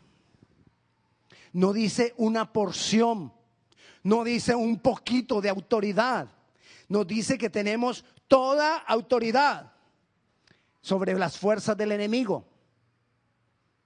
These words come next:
¿Quién tiene la autoridad hoy? Es de lo que estamos hablando esta tarde.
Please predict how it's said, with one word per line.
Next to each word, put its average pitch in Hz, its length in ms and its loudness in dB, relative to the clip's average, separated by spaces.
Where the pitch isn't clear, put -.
¿Quién 202 160 0
tiene 214 240 -2
la 190 60 0
autoridad 156 500 -2
hoy? 117 220 -6
Es 147 200 -6
de 156 80 -2
lo 151 100 -6
que - 80 -10
estamos 151 340 -8
hablando 151 280 -4
esta 143 180 -8
tarde. 131 400 -12